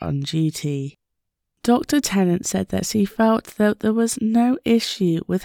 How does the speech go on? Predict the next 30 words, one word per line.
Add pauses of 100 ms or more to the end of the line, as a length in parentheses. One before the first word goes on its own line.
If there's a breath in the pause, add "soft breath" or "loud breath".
Handley
or
his
behaviour, (460)
and
found
it
strange
that
he'd
been
described
by
others
as
quiet
and
reserved, (340)
as
his
opinion
of
him
was
that
he
was (420)
keen
and
enthusiastic,